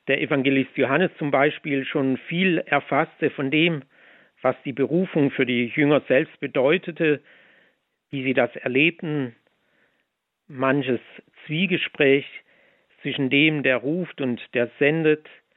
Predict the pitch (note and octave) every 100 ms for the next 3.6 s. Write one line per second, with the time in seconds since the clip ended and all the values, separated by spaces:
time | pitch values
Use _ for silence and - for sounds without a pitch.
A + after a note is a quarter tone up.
0 | _ _ _ _ _ - C3+ C3+ C3 B2
1 | - B2 C#3+ D3+ E3 D#3 C#3+ C3+ _ _
2 | _ _ _ _ _ _ _ - A#2 B2
3 | - B2+ A2+ B2+ A#2+ A2